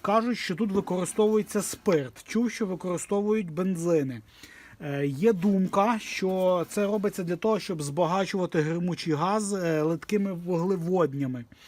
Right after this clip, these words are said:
Чи литкими, чи важкими, я вже не натовчився, я не хімік. Е, робиться це для того, щоби, е, зменшити його піротворність чи, чи піроформість, якось так.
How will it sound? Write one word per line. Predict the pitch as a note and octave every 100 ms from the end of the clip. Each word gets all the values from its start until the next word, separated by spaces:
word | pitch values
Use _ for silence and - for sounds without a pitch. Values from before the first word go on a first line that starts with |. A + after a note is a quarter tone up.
| - -
Чи | - D#3+
литкими, | E3+ - B3 A#3 G3
чи | -
важкими, | E3+ E3 - A3 G3+ E3
я | F3
вже | E3 F3
не | F3
натовчився, | E3+ - E3+ - G3 -
я | D#3+ E3+
не | E3+
хімік. | D#3 E3+ C#3 B2 - - - - - - - D3+
Е, |
робиться | C#3+ F#3 G#3 G#3 -
це | E3 G#3+
для | F3+ F3
того, | - A3 A3+
щоби, | G#3 - F3+ C#3 F3+ G3+ G3 - - - - -
е, | D#3 C#3+
зменшити | A#2 D#3+ G#3 G#3+ G3+ G3+ -
його | G3+ E3 D3+ G3
піротворність | - G3+ F#3+ F3 - D3+ F3+ A3+ G#3 F#3 - -
чи, | F3+
чи | - E3
піроформість, | F3+ E3+ D3+ - G#3 G3 E3+ C#3
якось | E3 E3+ D#3
так. | - F3 -